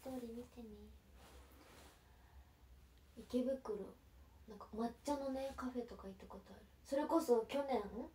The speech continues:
二年前か。あ、もうどうだろう。店あるかわかんないけど。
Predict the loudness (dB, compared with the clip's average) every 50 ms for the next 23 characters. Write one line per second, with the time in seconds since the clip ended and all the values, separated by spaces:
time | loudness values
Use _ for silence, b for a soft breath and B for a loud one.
0 | b b b b b b b -2 2 4 8 12 12 12 12 12 10 8 6 4
1 | 0 -2 -4 b b b b b b b b b b -4 -2 0 0 0 0 -2
2 | -4 -4 -2 -2 0 0 0 -2 -2 -4 -6 -4 0 4 6 8 8 8 6 4
3 | 0 -2 -2 -2 -2 -2 -2 -2 -4 -4 -4 -6 -6 -8 -10 -10